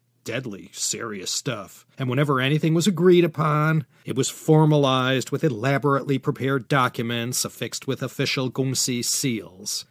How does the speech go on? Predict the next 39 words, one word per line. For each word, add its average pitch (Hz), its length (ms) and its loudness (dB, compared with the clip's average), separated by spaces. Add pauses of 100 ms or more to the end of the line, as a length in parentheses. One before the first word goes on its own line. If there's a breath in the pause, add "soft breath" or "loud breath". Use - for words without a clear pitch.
(140)
And 160 100 0
more 170 220 4
often 160 240 4
than 147 160 2
not, 156 360 4 (120)
whatever 143 300 -4
was 113 160 -4
agreed 117 300 -2
upon 113 340 -6
was 156 160 -4
never 151 160 -6
carved 95 420 -10
in 90 100 -10
stone. 92 580 -8 (360 soft breath)
And 135 100 -4
attempts 135 540 -2
on 127 160 -2
the 127 60 -4
Chinese 139 500 0
side 135 420 -2
would 120 140 -2
often 117 240 -4
be 175 160 -2
made 208 500 4
to 165 520 4 (180 soft breath)
manipulate 202 1000 4
the 160 60 -2
spirit 156 520 4
of 110 140 -2
the 127 140 0
agreement, 117 800 2
and 98 100 -8
this - 140 -10
naturally 92 540 -14
infuriated 101 800 -6
the 98 80 -10
Dutch, 113 720 2
who 87 280 -2
were - 280 -18